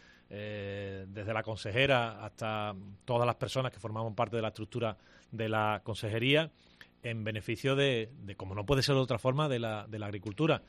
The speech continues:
Pero como te decía antes, para, mm, solventar determinadas cuestiones, pues necesitamos un periodo de tiempo, no solamente para, eh, sentarnos con ellos y ir en la bu-, e ir en la búsqueda de soluciones, sino también, en el caso de que haya que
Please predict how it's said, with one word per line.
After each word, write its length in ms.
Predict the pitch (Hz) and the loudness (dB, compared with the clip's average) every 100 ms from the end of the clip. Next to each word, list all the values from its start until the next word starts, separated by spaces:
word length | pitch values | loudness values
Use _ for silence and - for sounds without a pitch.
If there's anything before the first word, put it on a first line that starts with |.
| - - | -18 -10
Pero 160 | 104 | -8
como 160 | 104 98 | -6 -4
te 100 | 101 | -4
decía 240 | 98 117 | -2 0
antes, 360 | 123 107 139 131 - - - - | 0 2 2 2 -4 -20 -20 0
para, 560 | 123 120 113 113 110 - | 4 6 6 6 4 0
mm, 600 | 110 107 104 104 101 98 | -8 -8 -6 -6 -6 -8
solventar 540 | - 123 117 110 143 139 | -2 0 0 4 4 4
determinadas 460 | 120 110 110 123 | 0 -2 -2 -2
cuestiones, 400 | - 123 127 131 | -2 -2 -2 -2
pues 140 | 156 123 | -2 -4
necesitamos 540 | 104 95 113 127 101 - | -4 -4 0 0 0 -6
un 120 | 113 | -4
periodo 300 | - 123 123 | 0 2 4
de 100 | 120 | 4
tiempo, 480 | 131 139 120 151 170 - - - - | 4 2 0 -4 -6 -16 -20 -20 -6
no 100 | 120 | 2
solamente 460 | 135 143 139 139 120 | 6 6 6 2 6
para, 540 | 127 127 127 123 123 | 8 10 10 8 6
eh, 200 | 127 113 | 0 -4
sentarnos 440 | 131 120 131 131 - | -2 2 2 2 -2
con 160 | 131 | 2
ellos 380 | 139 127 123 110 - | 4 6 4 0 -10
y 420 | 131 120 117 117 123 | -2 0 2 2 2
ir 100 | 123 | 4
en 100 | 123 | 4
la 100 | 120 | 2
bu-, 160 | 131 | 2
e 120 | 120 120 | 4 4
ir 140 | 127 | 4
en 80 | 127 | 2
la 60 | |
búsqueda 320 | 120 123 120 117 | 0 0 0 0
de 80 | |
soluciones, 420 | 101 110 117 147 123 | 0 -4 -2 -2 -2
sino 160 | 107 | -6
también, 380 | 98 101 120 135 | -4 0 0 0
en 100 | 92 | -10
el 120 | 87 | -6
caso 260 | 120 120 123 | -2 -2 -2
de 140 | 110 | -2
que 80 | 101 | 0
haya 220 | 120 123 | 2 2
que 220 | 110 117 | 2 -2